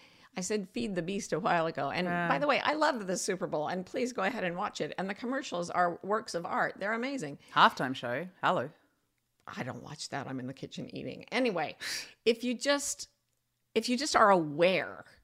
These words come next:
Speaker 1: you know, that l-, look at what this culture creates as this is a good time, the incredible level of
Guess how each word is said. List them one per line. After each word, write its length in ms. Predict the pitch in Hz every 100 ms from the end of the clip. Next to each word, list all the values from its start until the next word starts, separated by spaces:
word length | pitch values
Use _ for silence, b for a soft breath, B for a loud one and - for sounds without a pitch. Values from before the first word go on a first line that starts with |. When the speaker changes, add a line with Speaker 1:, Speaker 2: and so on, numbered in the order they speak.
| _
Speaker 1:
you 140 | 185
know, 300 | 180 180 175 180
that 180 | 185 - -
l-, 380 | 208 214 226 -
look 440 | 190 202 302 - - -
at 180 | 233 - -
what 280 | 240 - -
this 220 | 208 -
culture 420 | - 233 233 175
creates 640 | 147 - 185 202 185 - -
as 480 | 170 170 165 165 - b b -
this 260 | 185 214 208
is 120 | 202
a 60 |
good 220 | 185 180 180
time, 240 | 190 170
the 160 | 170 208
incredible 1300 | 208 - - - - 240 247 262 294 247 302 294
level 440 | 226 196 190 175 -
of 360 | 151 151 143